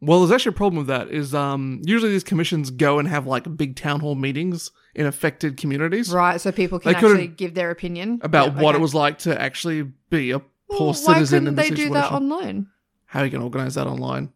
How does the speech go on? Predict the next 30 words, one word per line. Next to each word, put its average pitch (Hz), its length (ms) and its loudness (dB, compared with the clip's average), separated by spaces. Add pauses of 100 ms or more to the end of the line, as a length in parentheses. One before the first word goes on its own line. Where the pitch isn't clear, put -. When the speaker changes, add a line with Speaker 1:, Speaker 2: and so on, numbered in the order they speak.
Speaker 2:
You 214 120 -8
can 269 140 0
do 247 120 -2
that - 160 -2
through 160 140 -4
Zoom. 175 280 -6
Speaker 1:
I 151 80 2
suppose 135 320 -2
so. 127 220 -6 (380)
But 151 380 0
they 165 100 6
didn't. 135 300 0 (300)
Speaker 2:
Okay. 160 240 -10 (320)
Speaker 1:
So 147 480 2
the 151 160 -4
people 185 240 6
actually 170 200 2
affected 151 260 0
by 151 80 0
the 143 120 0
bushfires 143 580 -2
barely 147 260 0
got 131 140 -4
to - 60 -6
have 160 80 -6
a 131 60 -8
proper - 200 -8
say 135 200 -6
in 120 100 -8
it. - 80 -16